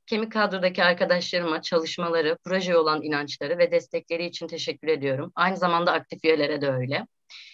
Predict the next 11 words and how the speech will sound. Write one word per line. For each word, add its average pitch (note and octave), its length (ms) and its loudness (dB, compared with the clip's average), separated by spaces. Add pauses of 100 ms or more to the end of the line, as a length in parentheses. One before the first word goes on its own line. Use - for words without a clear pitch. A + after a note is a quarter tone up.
(320)
Ee, E3 320 6
şimdi A#3 400 4
kısaca A#3 380 2
iki G3+ 220 -2
uyarı G3+ 260 0
yapmak E3 360 -6
istiyorum. E3+ 640 -6
Sonra G#3 260 -2
eğitime F#3 340 -2
geçebiliriz. D#3+ 720 -2 (480)
Ee, F3 100 -2